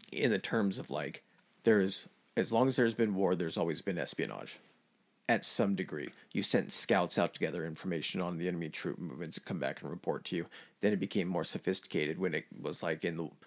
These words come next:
World War One, you would have spies trying to be established in your different armies or different command structures. World War Two, you had that even more so.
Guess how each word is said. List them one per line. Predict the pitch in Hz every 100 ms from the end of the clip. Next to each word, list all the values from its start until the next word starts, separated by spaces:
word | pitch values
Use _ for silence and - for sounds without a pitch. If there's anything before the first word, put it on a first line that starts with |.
| - - -
World | 95 82
War | 90
One, | 107 95
you | 87
would | 92
have | 92 -
spies | - 87 80 92
trying | - 80
to | 80 76 78 - -
be | 80
established | - 101 92 80 82 -
in | 78 73 80 _ -
your | 82 - -
different | 92 80
armies | 76 80 82
or | 76
different | - -
command | - 85 80
structures. | - 57 - - - - - -
World | 90 95
War | 92 82
Two, | - 98 101 139 - - _ _ -
you | 85
had | 92 90
that | 90 85
even | 90 82
more | 87 95
so. | 98 110 101 113